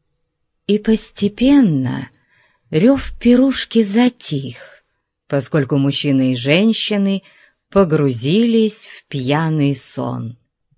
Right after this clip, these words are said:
Наконец Баджутх встал,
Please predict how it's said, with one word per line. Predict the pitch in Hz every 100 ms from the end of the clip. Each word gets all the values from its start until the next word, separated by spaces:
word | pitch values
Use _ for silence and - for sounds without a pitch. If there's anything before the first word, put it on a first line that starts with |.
| _ -
Наконец | 160 160 151 160 160 185 160 - 151
Баджутх | 131 143 120 120 123 160 240 240 - - - _
встал, | - - - - 208 190 139 117 127